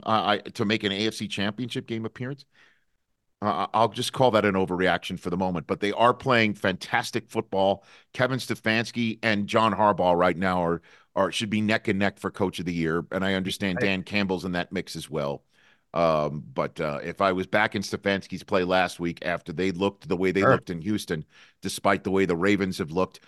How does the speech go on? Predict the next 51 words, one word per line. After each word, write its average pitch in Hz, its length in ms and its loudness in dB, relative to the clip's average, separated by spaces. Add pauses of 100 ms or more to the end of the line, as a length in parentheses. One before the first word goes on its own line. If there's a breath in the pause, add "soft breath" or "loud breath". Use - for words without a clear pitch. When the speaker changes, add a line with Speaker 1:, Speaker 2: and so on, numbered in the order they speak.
(200 soft breath)
Speaker 1:
despite 92 340 0
the 95 60 -4
way 92 140 2
the 85 100 0
Lions 90 420 0
just - 220 -8
played 90 320 0
as 78 180 -6
well 90 280 2
for 80 180 -10
the 80 100 -6
last 85 360 -2
two 113 160 -6
weeks, 82 320 -4 (340)
um, 85 460 0
I'm, 98 320 -2
I, 98 200 0
I'm, 95 320 -2
I'm 101 160 -2
gonna 98 160 -2
stay 110 500 2 (100)
with 101 280 0
that 80 320 -2 (460)
and 95 180 -4
say, 92 640 2
you 107 140 2
know, 90 340 -2
Joe 107 220 0
Flacco 110 460 2
for - 140 -8
comeback 107 500 0
player 107 240 4
of 98 80 2
the 98 80 0
year 98 220 2
should 92 220 -10
be 101 140 0
in 95 80 0
the 92 60 -2
mix. 98 320 0
I 98 60 0
know 98 100 -2
we 98 140 2
were 98 100 0
joking 135 340 4
Speaker 2:
Yes. - 60 -2
Speaker 1:
about 95 260 2
that 95 180 0
before 98 280 -4
we 90 100 0
left, 90 340 0